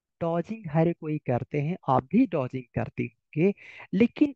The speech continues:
एक्यूरेसी कितनी आती है, ये मैटर करता है। डॉजिंग में, डॉजिंग की एक्यूरेसी में इस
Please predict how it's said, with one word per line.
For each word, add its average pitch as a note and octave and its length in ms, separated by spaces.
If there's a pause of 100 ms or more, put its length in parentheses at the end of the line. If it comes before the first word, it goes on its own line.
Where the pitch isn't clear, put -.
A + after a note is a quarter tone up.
(160)
एक्यूरेसी F3 1200
कितनी E3+ 580
आती B2 560
है, - 340 (520)
ये D3 160
मैटर G#2 400
करता - 540
है। - 60 (2250)
डॉजिंग C3 720
में, B2+ 360 (1300)
डॉजिंग E3 440
की G#3 200 (120)
एक्यूरेसी F3 1080
में E3+ 200 (280)
इस D3+ 120